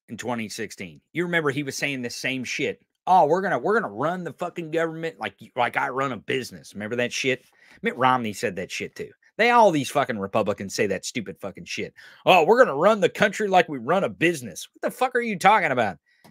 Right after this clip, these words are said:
What business do you know runs like a government? Huh? What are you talking about? What business runs that you know of like a government? It doesn't.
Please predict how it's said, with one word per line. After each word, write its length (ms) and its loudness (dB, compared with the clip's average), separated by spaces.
What 360 6
business 480 2
do 120 -2
you 140 -2
know 220 8
runs 420 4
like 160 6
a 100 6
government? 600 4
Huh? 340 6
What 100 0
are 40 0
you 80 -4
talking 340 4
about? 260 2
What 280 4
business 580 4
runs 760 4
that 120 -4
you 180 -4
know 240 6
of 200 6
like 260 4
a 100 4
government? 800 2
It 140 -16
doesn't. 520 4